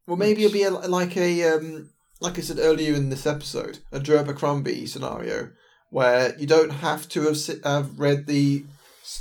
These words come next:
Speaker 1: uh, spin-off books, or in this case, a spin-off series. But if you do,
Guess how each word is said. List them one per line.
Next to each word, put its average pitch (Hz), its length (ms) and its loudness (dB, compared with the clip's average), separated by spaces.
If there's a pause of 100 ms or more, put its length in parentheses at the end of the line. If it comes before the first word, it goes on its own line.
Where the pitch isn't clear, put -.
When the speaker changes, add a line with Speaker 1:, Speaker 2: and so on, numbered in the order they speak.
(140)
Speaker 1:
uh, 135 160 4
spin-off 147 420 -4
books, - 280 -4
or 131 100 -2
in 127 60 -4
this 139 160 -2
case, 131 260 -4
a 139 40 -10
spin-off 131 320 -4
series. 151 520 -2 (960)
But 147 280 -2
if 143 180 -2
you 147 100 -4
do, 143 380 0